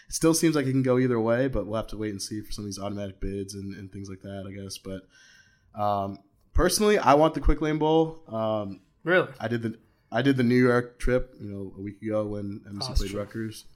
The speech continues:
Speaker 1: so
Speaker 2: That's true.
Speaker 1: I'd be fine not going back so soon. Um,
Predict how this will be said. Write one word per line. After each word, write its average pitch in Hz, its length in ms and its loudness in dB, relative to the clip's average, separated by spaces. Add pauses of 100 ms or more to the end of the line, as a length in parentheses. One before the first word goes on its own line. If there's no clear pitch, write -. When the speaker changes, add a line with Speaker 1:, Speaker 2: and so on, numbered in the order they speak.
(120)
Speaker 1:
so - 200 -8
Speaker 2:
That's 95 120 -6
true. 95 100 -10
Speaker 1:
I'd 95 60 -12
be 95 80 -8
fine 101 340 -8 (180)
not 104 160 -6
going 104 160 -4
back 98 160 -6
so - 100 -14
soon. 98 320 -12 (580)
Um, 101 420 -4